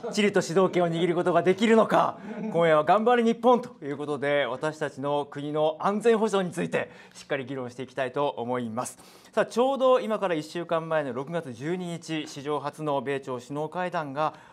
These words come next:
行われました。えー、まあ、一体誰が、まあ、勝ったのか。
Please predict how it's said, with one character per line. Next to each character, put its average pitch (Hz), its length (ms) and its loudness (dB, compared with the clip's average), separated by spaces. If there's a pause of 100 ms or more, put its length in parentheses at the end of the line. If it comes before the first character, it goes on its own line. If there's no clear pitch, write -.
(100)
行 151 240 -6
わ 180 220 2
れ 180 80 -2
ま 175 100 -2
し 170 80 -10
た。 160 260 2 (440)
え 147 960 4
ー、 127 40 -4
ま 143 100 2
あ、 117 60 -4
一 117 120 -12
体 165 420 -2
誰 202 280 -2
が、 131 340 0 (160)
ま 113 80 -12
あ、 - 40 -12
勝 - 160 -12
っ - 80 -20
た 143 120 -8
の 110 100 -10
か。 - 260 -12